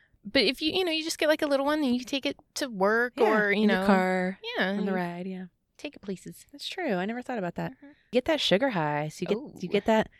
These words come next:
Speaker 2: rush of the dopamine,
Speaker 1: Mm-hmm.
Speaker 2: serotonin, all the good, good feeling chemicals in your brain from eating sweets.
Speaker 1: Mm-hmm.
Speaker 2: Gives you that high.
Speaker 1: Yeah. It's usually smaller pieces. So if you
Speaker 2: Yeah.
Speaker 1: don't have a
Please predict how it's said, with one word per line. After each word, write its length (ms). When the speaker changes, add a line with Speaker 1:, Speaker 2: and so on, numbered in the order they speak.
Speaker 2:
rush 320
of 260
the 60
dopamine, 720
Speaker 1:
Mm-hmm. 300
Speaker 2:
serotonin, 600
all 80
the 80
good, 240
good 180
feeling 500
chemicals 440
in 80
your 100
brain 440
from 200
eating 520
sweets. 600
Speaker 1:
Mm-hmm. 220
Speaker 2:
Gives 180
you 80
that 160
high. 380
Speaker 1:
Yeah. 180
It's 360
usually 600
smaller 680
pieces. 540
So 280
if 120
you 80
Speaker 2:
Yeah. 60
Speaker 1:
don't 240
have 180
a 320